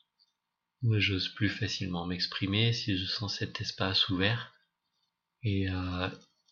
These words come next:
et quelque part, euh, ouais, j'ai l'impression que ça m'invite, pour revenir au, au thème, euh,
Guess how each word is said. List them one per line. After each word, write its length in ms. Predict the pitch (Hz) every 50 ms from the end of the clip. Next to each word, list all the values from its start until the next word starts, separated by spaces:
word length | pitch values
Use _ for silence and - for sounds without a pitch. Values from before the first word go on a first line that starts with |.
| _ _ _ _ -
et 100 | 113 -
quelque 320 | - 113 101 98 - 113
part, 400 | 95 - - 107 113 123 120 117
euh, 300 | 110 104 98 98 98 98
ouais, 240 | 104 131 160 175 135
j'ai 80 | 110
l'impression 400 | 101 95 95 - 110 - - 117
que 80 | 117 -
ça 160 | - 113 98
m'invite, 520 | 95 98 98 98 98 104 120 123 120 - -
pour 160 | - 107 104
revenir 420 | 98 98 98 92 98 95 95 92 95
au, 240 | 92 90 90 87 -
au 80 | 113
thème, 380 | 110 - - 120 127 127 123 110
euh, 420 | 101 95 95 92 90 90 90 92